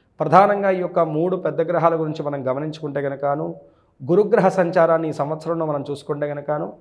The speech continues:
ఇరవై ఐదవ తారీఖు ఏప్రిల్ రెండు వేల ఇరవై నాలుగో,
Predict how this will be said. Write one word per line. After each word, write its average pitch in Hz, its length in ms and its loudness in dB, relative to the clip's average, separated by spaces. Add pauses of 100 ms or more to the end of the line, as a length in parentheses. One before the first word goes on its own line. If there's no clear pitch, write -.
(380)
ఇరవై 208 320 4 (200)
ఐదవ 214 360 4
తారీఖు 185 540 0
ఏప్రిల్ 170 520 0
రెండు 160 260 -2
వేల 185 180 0
ఇరవై 165 420 0
నాలుగో, 170 420 2